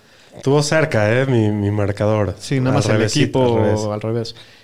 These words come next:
Speaker 2: Eh, Aro dijo veintisiete veintitrés Kansas, yo dije veintiocho veinticuatro Kansas. Eh, el señor Aroesti es el campeón de la quiniela superbolera dos mil veintidós con nueve aciertos. Yo me quedo en segundo lugar con ocho. Y Shapiro con cinco aciertos.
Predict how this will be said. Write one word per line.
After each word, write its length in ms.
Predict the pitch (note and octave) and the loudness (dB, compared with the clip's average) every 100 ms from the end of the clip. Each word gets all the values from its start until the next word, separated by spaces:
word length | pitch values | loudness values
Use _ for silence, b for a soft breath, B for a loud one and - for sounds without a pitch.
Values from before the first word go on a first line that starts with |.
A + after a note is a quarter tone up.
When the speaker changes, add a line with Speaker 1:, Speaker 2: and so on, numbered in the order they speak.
| B - | B -2
Speaker 2:
Eh, 320 | C3 C3 C3 | 0 0 0
Aro 240 | D#3 G3 F#3+ | 0 4 4
dijo 220 | F#3+ F#3+ | 4 2
veintisiete 480 | D#3+ C#3+ C3+ E3+ E3+ | 2 0 0 2 2
veintitrés 420 | C#3 C3 D3+ - | 0 -2 -2 0
Kansas, 320 | E3 E3 E3+ | 0 0 2
yo 80 | D3+ | 2
dije 180 | D3+ D3 | 2 0
veintiocho 560 | B2 A#2+ C#3 D#3 - D3+ | -2 -2 0 0 0 -4
veinticuatro 520 | B2 A2+ C3 C3 B2+ | -4 -6 -6 -6 -6
Kansas. 520 | A#2+ A#2+ D3+ G#3 - b b b b b b | -6 -4 -4 -4 -10 b b b b b b
Eh, 580 | B2+ B2+ C3 C3 C3 C3+ | 0 2 2 2 2 0
el 120 | B2+ | -2
señor 300 | D3 D#3 F3 | 0 2 4
Aroesti 380 | E3+ D3+ D#3 D3+ | 4 4 2 -4
es 80 | C#3 | -8
el 80 | |
campeón 360 | B2+ A#2+ C#3 C#3+ | -6 -6 -6 -4
de 240 | D3 C3+ | -2 -2
la 140 | A#2+ A2+ | -2 -6
quiniela 600 | B2 C3 C#3+ C3+ B2 A#2 | -6 -4 0 0 -2 -4
superbolera 560 | - A#2 A#2 B2 C3+ C3+ | -6 -6 -4 -2 -2 -2
dos 160 | A#2 | -2
mil 100 | C3+ | -4
veintidós 460 | C3+ B2+ A#2+ C#3 C#3+ | -4 -4 -2 -2 -2
con 220 | A#2 A#2+ | -4 0
nueve 240 | C#3 F3+ F#3+ | 0 2 0
aciertos. 500 | - D3+ D#3+ F#3+ E3 | 0 -2 -2 -2 -2
Yo 80 | D#3+ | -2
me 100 | D3+ | 0
quedo 120 | D3+ | -2
en 60 | |
segundo 260 | D3+ C3+ C#3+ | -2 -2 -2
lugar 240 | B2+ C3 C3 | -2 -2 -4
con 160 | C3 | -2
ocho. 340 | D3+ D#3 G#3 A#3 B B B B B | -2 0 -2 -2 B B B B B
Y 100 | B2+ | -4
Shapiro 640 | B2 B2+ G3 A3 A3+ A3+ - | -2 0 0 4 2 2 -2
con 240 | B2+ B2 | -4 -4
cinco 540 | - - F3+ F3 E3+ B2+ | -4 0 2 2 2 -2
aciertos. 840 | - C#3+ C3+ C3 A2+ G#2 - | 0 0 0 -2 -4 -6 -12